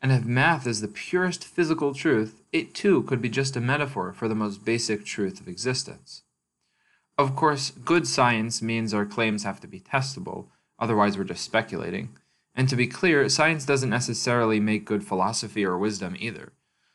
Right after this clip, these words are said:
But as in any logical system, even if we can't practically use the idea immediately, it can give us perspective on reality.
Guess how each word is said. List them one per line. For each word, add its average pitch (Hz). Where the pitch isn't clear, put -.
But 131
as 147
in 151
any 143
logical 110
system, 87
even 175
if 170
we 135
can't 131
practically 127
use 110
the 104
idea 95
immediately, 110
it 135
can 131
give 139
us 165
perspective 120
on 95
reality. 95